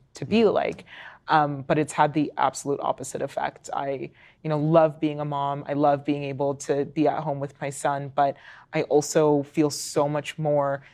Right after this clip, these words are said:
Speaker 1: empowered to get onto the stage and to continue to do this advocacy work. And he, he's just been a catalyst for all of that.
Speaker 2: In, in terms of the, the world that you're raising him in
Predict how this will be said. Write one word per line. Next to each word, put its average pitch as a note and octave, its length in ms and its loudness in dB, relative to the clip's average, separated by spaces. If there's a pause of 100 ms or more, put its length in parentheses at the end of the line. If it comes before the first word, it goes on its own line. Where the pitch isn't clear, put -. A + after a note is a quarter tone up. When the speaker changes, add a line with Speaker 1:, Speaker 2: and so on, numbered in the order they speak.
(140)
Speaker 1:
empowered C#3+ 560 0
to D#3 100 -8
get C#3+ 220 0
onto C#3+ 260 -6
the C3+ 100 -6
stage C#3 360 -6
and C3+ 100 -10
to - 120 -12
continue D3+ 500 -6
to D3 100 -6
do C#3 180 0
this C3 220 -8
advocacy C#3 540 -6
work. C3 300 -6
And D3+ 280 -10
he, D#3 220 -2
he's D#3+ 240 -4
just - 180 -8
been C#3+ 100 -4
a C3+ 60 -8
catalyst - 560 -6
for - 180 -10
all - 160 -6
of - 120 -14
that. - 240 -14 (800)
Speaker 2:
In, B2 240 2
in A#2 120 0
terms B2+ 340 6
of G2+ 140 4
the, G2 400 0 (140)
the G#2+ 80 -2
world G2+ 420 4
that F#2 220 -2
you're F2+ 300 -8 (360)
raising G#2 460 0
him E2 140 -6
in F2 360 -6